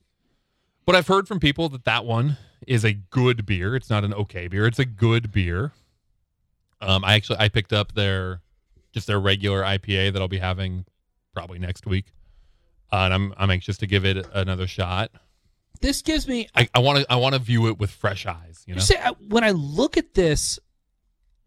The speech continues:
Speaker 2: the, the cans like this, the tall boys,
Speaker 1: Yeah.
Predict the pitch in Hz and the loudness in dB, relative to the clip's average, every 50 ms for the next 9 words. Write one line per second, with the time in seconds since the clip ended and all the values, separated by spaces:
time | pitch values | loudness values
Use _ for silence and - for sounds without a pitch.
0 | _ _ - 156 170 170 165 - _ - 156 160 160 - - - - 208 220 240 | _ _ -2 2 2 2 2 0 _ -2 0 0 0 2 0 -2 -2 0 0 0
1 | 262 277 240 208 208 190 180 - - 147 143 147 170 - - - - _ - 143 | -2 -2 2 4 4 4 4 2 2 2 4 4 2 0 -2 -6 -10 _ -4 -4
2 | 139 135 - - - 196 196 196 190 196 196 196 196 196 202 202 - - 107 101 | -4 -2 -4 -4 -2 0 2 2 4 6 6 6 8 8 6 6 4 0 -2 0
3 | 101 | 0